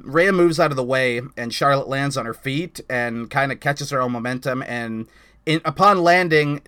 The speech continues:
decides to do a spear, and she actually catches Rhea with a spear off of landing the moonsault.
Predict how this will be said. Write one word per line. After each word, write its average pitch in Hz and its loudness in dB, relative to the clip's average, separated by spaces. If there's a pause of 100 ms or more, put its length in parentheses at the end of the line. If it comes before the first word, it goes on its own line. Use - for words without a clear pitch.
decides 147 -2
to - -6
do 131 -4
a 113 -6
spear, 156 0
and 110 -4
she 139 -6
actually 127 -6
catches 143 -6
Rhea 107 -6
with 110 -8
a - -14
spear 139 -4
off 131 -2
of 117 -8
landing 127 -4
the 113 -6
moonsault. 117 -6